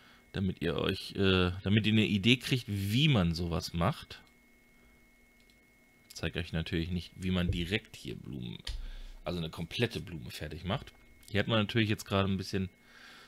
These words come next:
eine unschöne Stelle, finde ich. Da muss man noch mal ein bisschen, da muss man noch mal ran. Ja, da muss man das ein bisschen, bisschen schöner ziehen und so, damit das ein bisschen,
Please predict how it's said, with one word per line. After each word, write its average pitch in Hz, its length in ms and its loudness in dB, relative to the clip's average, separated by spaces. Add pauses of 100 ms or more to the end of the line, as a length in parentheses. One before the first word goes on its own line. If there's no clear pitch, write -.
(100)
eine - 180 -20
unschöne 87 460 0
Stelle, 85 320 2
finde 85 320 2
ich. - 260 0 (1200)
Da 92 60 -10
muss 90 140 -6
man 90 120 -4
noch 87 100 -2
mal 85 80 0
ein 85 80 0
bisschen, 87 380 -4 (1000)
da 98 140 2
muss 110 180 4
man 120 140 6
noch 117 80 8
mal 117 140 8
ran. 101 320 4 (920)
Ja, 85 160 -2
da 101 100 4
muss 90 280 -2
man 87 160 2
das - 180 -6
ein 104 200 -8
bisschen, - 340 -8 (800)
bisschen 90 220 -2
schöner 107 380 6
ziehen 98 460 2
und 87 80 0
so, 90 280 2
damit 87 240 0
das 85 120 -4
ein 87 80 0
bisschen, 85 200 -4